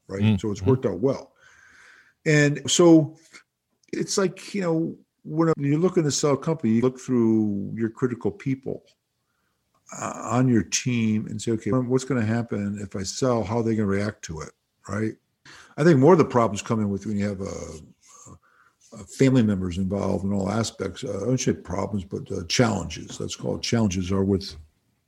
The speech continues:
Speaker 1: getting everybody on the same page.
Speaker 2: Mm-hmm.
Speaker 1: So again, we're, the deal fatigue, the exhaustion, the amount of money spent, the challenges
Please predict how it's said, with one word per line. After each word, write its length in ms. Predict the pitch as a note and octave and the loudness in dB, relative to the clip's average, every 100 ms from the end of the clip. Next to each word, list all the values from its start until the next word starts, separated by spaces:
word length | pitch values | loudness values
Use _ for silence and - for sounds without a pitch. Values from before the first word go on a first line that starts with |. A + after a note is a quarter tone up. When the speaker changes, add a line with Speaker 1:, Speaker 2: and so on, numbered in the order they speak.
| _ _ _ _ _ - | _ _ _ _ _ 4
Speaker 1:
getting 160 | B2 | 6
everybody 200 | G#2+ F#2+ | 6 2
on 60 | F#2 | -2
the 20 | |
same 220 | - F2 | -4 -8
page. 440 | D#2+ D#2 - - - _ _ _ - | -8 -10 -10 -18 -20 _ _ _ -20
Speaker 2:
Mm-hmm. 120 | G#2 - _ _ _ _ | -20 -20 _ _ _ _
Speaker 1:
So 580 | - A#2+ A2 G#2 F#2+ - _ | 0 4 4 2 -2 -10 _
again, 360 | A#2+ E3 C3+ G2+ | 2 4 4 2
we're, 340 | C#3 E3+ A#2+ - | 2 2 0 -6
the 100 | B2 | -6
deal 300 | G#2+ B2+ E3+ | -2 4 4
fatigue, 720 | E3+ C#3+ C3 C#3 C3+ B2+ A#2+ F2+ | 4 -4 -2 4 6 6 4 -4
the 80 | |
exhaustion, 960 | G#2 G2 A2+ A#2 A#2 - A2 G#2+ G#2 G#2 | -4 0 -2 -2 -4 -6 -6 -6 -6 -8
the 80 | - | -8
amount 240 | G2 A#2 C3 | -2 0 2
of 80 | |
money 180 | B2 A2+ | 2 2
spent, 720 | G#2+ - - G#2 G2+ G2 - _ _ _ _ _ _ _ | -2 -6 -2 -2 -2 -4 -12 _ _ _ _ _ _ _
the 80 | G2+ | -12
challenges 1040 | - - A#2+ C#3 C#3+ A2 G#2 G2+ F#2 - | -6 -2 0 2 2 4 4 4 0 -8